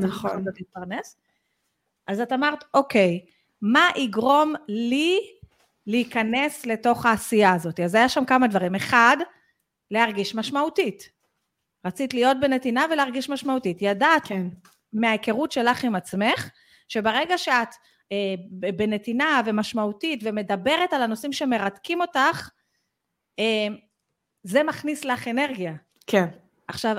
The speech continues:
Speaker 1: אני נורא, נורא, נורא, נורא מאמינה שדווקא בזמנים שאין לנו מוטיבציה ואין לנו אנרגיה, או שאנחנו נורא, נורא מ-, מ-, מבולבלים,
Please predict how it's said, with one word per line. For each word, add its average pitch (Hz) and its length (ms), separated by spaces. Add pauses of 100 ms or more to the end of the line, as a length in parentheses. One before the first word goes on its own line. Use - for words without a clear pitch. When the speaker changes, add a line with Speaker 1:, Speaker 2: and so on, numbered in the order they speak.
Speaker 1:
אני 262 240
נורא, 285 320
נורא, 269 220
נורא, 247 240
נורא 233 220
מאמינה 214 640
שדווקא 254 540
בזמנים 247 420
שאין 262 360
לנו 320 200
מוטיבציה 214 540
ואין 262 240
לנו 277 320
אנרגיה, 214 280
או 208 60
שאנחנו 233 260
נורא, 220 300
נורא 294 220
מ-, 262 300
מ-, 208 200
מבולבלים, 196 640